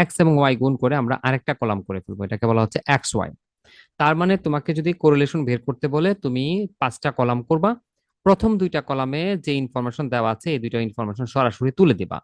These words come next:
প্রথম দুইটা ইনফরমেশন just আমরা প্রশ্ন থেকে দেখে দেখে তুলে ফেলবো, এক্স and ওয়াই। তারপর এক্স এর মানগুলাকে স্কয়ার করব,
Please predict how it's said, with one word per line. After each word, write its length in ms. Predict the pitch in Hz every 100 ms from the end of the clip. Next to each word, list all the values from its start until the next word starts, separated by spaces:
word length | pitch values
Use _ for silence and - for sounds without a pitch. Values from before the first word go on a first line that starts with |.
| _ _ _ _
প্রথম 280 | 160 151 190 202 160
দুইটা 180 | 135 139 123
ইনফরমেশন 460 | 127 120 117 170 185 - 107 - -
just 220 | 170 - - 127
আমরা 220 | 113 113 113 - -
প্রশ্ন 200 | 135 - 135
থেকে 180 | 135 - 165 131
দেখে 180 | 120 123 113
দেখে 160 | - 127
তুলে 160 | 143 101
ফেলবো, 200 | 90 90 - 160
এক্স 160 | - - 123
and 100 | 104
ওয়াই। 180 | 98 87 - _ _ _ _ _ _ _
তারপর 360 | 190 185 196 135 151 - _ _ _ _ -
এক্স 140 | 165 -
এর 60 | 185
মানগুলাকে 380 | 180 165 151 143 -
স্কয়ার 220 | - 127 -
করব, 160 | 123